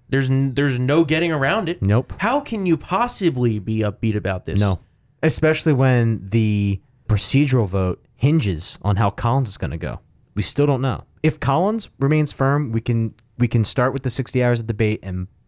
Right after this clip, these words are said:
Speaker 2: potentially have the, the, the vote on Tuesday.
Speaker 1: No, you
Speaker 2: Micah?
Speaker 1: can't. You can't.
Speaker 2: What?
Speaker 1: You can't.
Speaker 2: You can't? What?
Speaker 1: There's no numbers to do that.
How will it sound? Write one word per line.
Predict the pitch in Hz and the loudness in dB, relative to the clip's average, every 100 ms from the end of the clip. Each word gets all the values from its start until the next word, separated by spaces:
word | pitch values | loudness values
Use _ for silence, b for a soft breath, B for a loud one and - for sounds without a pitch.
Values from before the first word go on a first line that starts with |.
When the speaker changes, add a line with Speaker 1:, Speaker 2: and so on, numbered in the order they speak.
| - | -6
Speaker 2:
potentially | - - 143 113 101 | -4 -2 -2 -2 -2
have | 101 98 90 | 0 -2 -4
the, | 92 | -8
the, | 92 82 _ - | -8 -12 _ -6
the | |
vote | 95 107 104 | -2 0 -2
on | 101 | -2
Tuesday. | 120 131 160 151 | -2 0 0 2
Speaker 1:
No, | 202 | 0
you | 220 | 0
Speaker 2:
Micah? | 170 202 | -2 0
Speaker 1:
can't. | - - - - | 0 -2 -6 -8
You | 120 | -6
can't. | - 208 262 - _ _ _ - | -4 -2 -4 -6 _ _ _ -2
Speaker 2:
What? | 113 - _ _ _ _ _ _ _ _ _ _ | -2 -2 _ _ _ _ _ _ _ _ _ _
Speaker 1:
You | - | -8
can't. | 123 190 185 - _ _ | -4 -2 -4 -8 _ _
Speaker 2:
You | - | -2
can't? | 110 - - | 0 0 0
What? | 123 | 0
Speaker 1:
There's | 139 127 | 0 0
no | 156 | 0
numbers | 151 170 170 113 - | 0 0 -2 -6 -6
to | 117 | -4
do | 131 | -4
that. | 110 71 | -4 -8